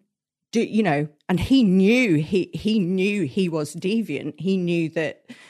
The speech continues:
that, that was, and we used to have what, you know, something called, um, S O T P,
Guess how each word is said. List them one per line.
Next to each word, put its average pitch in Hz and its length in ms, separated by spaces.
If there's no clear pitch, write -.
that, - 240
that 165 240
was, 160 440
and 180 380
we 190 140
used 226 220
to 240 60
have 196 260
what, 151 420
you 190 80
know, 147 240
something 170 280
called, 170 440
um, 151 300
S 175 200
O 160 120
T 160 260
P, 147 320